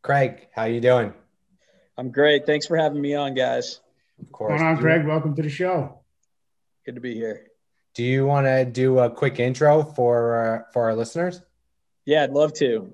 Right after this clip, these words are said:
Speaker 2: Um, my name's Craig Kessler. I'm a husband, uh, father of three boys, uh, one, four, and five years old. Uh, I'm the chief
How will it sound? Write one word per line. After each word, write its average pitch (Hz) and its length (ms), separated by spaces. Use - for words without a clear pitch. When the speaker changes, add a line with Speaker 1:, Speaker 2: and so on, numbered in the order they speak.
Speaker 2:
Um, 117 840
my 131 140
name's 143 220
Craig 143 300
Kessler. 147 520
I'm 123 220
a 117 120
husband, 151 840
uh, 117 320
father 139 720
of 120 120
three 151 280
boys, 143 840
uh, 123 180
one, 139 400
four, 139 520
and 120 440
five 131 340
years 131 260
old. 139 400
Uh, 127 400
I'm 131 220
the 123 180
chief 151 300